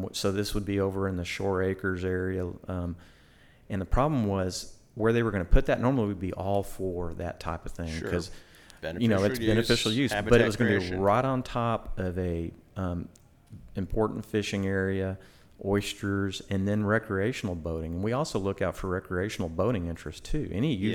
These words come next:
Speaker 1: users of the bay.
Speaker 2: Yeah.
Speaker 1: So we put in comments, we talked to them, and they ended up changing that. They went ahead and
Speaker 2: Great.
Speaker 1: moved it over to the other side where you already have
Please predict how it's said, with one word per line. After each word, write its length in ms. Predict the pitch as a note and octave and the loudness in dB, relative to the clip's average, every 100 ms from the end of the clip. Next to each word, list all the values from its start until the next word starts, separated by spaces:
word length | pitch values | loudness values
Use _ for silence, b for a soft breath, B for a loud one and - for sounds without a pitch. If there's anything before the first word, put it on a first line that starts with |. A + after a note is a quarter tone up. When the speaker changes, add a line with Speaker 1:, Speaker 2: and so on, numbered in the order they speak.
| E2 | -2
Speaker 1:
users 120 | F2 | -4
of 60 | E2 | -4
the 60 | |
bay. 220 | E2+ G#2 - B - | 2 2 2 B -10
Speaker 2:
Yeah. 220 | F2+ E2+ - | -8 -8 -8
Speaker 1:
So 220 | - A#2+ | 0 4
we 200 | G#2+ A2 | 4 2
put 200 | B2 - | 4 6
in 120 | D3 C3+ | 6 4
comments, 540 | A2+ G#2+ G#2+ G#2+ - | 0 2 0 -2 -4
we 80 | F#2 | -6
talked 360 | - G#2+ A2 - | -4 -4 -4 -4
to 60 | |
them, 440 | G#2 G2+ G#2 G2+ G2+ B B B B - | -2 0 0 -2 -4 B B B B -6
and 200 | G2 G2 | -2 0
they 100 | G2+ | 0
ended 160 | A2 G2+ | 2 0
up 160 | F#2 | -2
changing 540 | - G2+ G2 F#2 E2+ D2+ | -2 -2 -2 -4 -6 -8
that. 240 | D2 - | -10 -6
They 180 | F2 F2 | -6 -4
went 180 | G#2+ G#2 | -2 0
ahead 260 | F#2+ G#2 A2+ | 0 -2 0
and 120 | C#3 | 0
Speaker 2:
Great. 80 | G#2 | 2
Speaker 1:
moved 160 | A2+ G#2 | 2 2
it 80 | |
over 240 | G#2 G2+ G2+ | 2 0 -2
to 240 | - G2 | -2 -2
the 220 | F2 F2+ - | -2 -8 -4
other 240 | D3 D3+ A#2+ | -2 -2 -4
side 340 | - G2 G2+ | -2 -2 -2
where 100 | G2 | -2
you 120 | F#2+ | 0
already 260 | G2+ G#2 F2+ | 0 0 -2
have 560 | E2+ G#2+ G#2 F2+ F2 | -4 -4 -2 -4 -6